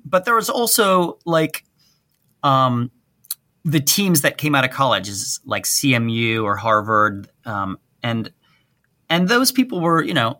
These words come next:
a lot nicer and more honest <laughs> and, um,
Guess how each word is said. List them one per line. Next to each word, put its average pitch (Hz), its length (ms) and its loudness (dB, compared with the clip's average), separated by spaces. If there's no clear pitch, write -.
a 135 80 -2
lot 135 340 0
nicer 113 560 0
and 98 120 0
more 101 280 -2
honest - 680 -4
<laughs> - 120 -8
and, 101 420 -4
um, 92 420 -6